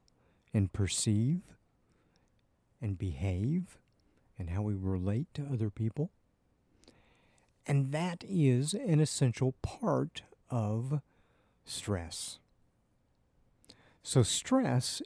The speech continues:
is how we are experiencing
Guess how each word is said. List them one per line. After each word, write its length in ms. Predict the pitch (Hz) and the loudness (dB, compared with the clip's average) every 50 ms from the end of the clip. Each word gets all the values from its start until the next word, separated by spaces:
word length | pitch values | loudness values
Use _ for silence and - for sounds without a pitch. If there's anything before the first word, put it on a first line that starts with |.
| - _ _ | -12 _ _
is 240 | 196 180 156 135 - | 8 8 8 8 4
how 560 | 110 117 139 135 135 127 123 127 131 127 - - - - - _ _ _ _ _ - | 2 2 2 4 4 4 4 4 4 2 0 -4 -12 -20 -20 _ _ _ _ _ -8
we 300 | 123 117 131 143 143 143 | 2 4 6 8 10 10
are 320 | 135 131 123 120 120 113 - _ _ _ _ _ _ _ _ _ _ _ _ _ - | 10 10 8 6 4 2 0 _ _ _ _ _ _ _ _ _ _ _ _ _ 2
experiencing 1700 | 190 156 - - - - - - - - 302 226 208 220 214 185 143 120 117 110 104 104 - - - 113 98 92 92 98 120 147 170 | 2 2 4 2 0 0 -2 -2 0 4 6 8 10 10 10 10 10 10 8 8 8 6 4 4 4 4 6 6 4 4 4 2 2